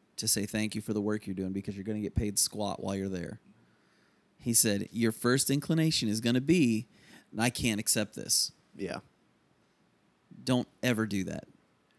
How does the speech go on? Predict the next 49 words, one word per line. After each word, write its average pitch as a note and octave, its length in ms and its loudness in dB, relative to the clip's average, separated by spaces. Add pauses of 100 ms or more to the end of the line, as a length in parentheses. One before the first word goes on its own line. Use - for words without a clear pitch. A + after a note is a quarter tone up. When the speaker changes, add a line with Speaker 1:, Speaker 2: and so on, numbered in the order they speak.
(380)
Speaker 2:
Yep. - 180 -4 (120)
Speaker 1:
Because A#2+ 340 2
those A#2+ 220 4
people, A#2 380 2
that's A2+ 240 0
how A#2 160 0
they B2+ 100 2
show C3+ 240 2
love. G#2+ 380 2
That's G#2+ 160 -2
how A2+ 160 0
they A#2 100 2
show A#2 220 2
their G2+ 120 2
gratitude A#2+ 680 2
for A2 120 -4
the G#2+ 80 0
work G#2+ 260 0
that B2+ 80 -2
you're F3 140 0
doing. G#2+ 460 0 (320)
And B2+ 120 0
it's - 140 4
how C3 240 4
they B2 160 2
see B2 220 6
themselves B2 500 4
helping A2+ 300 0
serve G2 340 0
God, F2+ 380 -6 (340)
Speaker 2:
Yeah. C3 120 -2
Speaker 1:
is A#2 80 2
by A2 140 4
providing A2+ 800 2 (140)
for G#2+ 120 -4
ministers A2+ 500 0
who B2+ 80 0
don't G#2 200 -2
make F2 180 -4
a G2+ 60 -4
lot F#2+ 180 -4
of F#2+ 60 -4
money. G#2+ 400 -2
Speaker 2:
Yeah. A#2+ 300 -4 (560)
Speaker 1:
He - 100 -4
said, A2 400 2 (300)
"It's A#2+ 200 2
not C#3 240 2
greedy C3+ 640 4